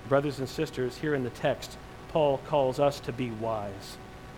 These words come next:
just like John Winthrop and the Puritan settlers in New England.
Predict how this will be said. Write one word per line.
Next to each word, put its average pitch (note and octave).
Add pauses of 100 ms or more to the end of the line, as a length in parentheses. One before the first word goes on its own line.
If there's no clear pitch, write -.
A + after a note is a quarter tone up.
(160)
just D3+
like A#2+
John C3+
Winthrop B2+
and A#2
the A#2+
Puritan D3
settlers B2
in A2
New A2+
England. G#2+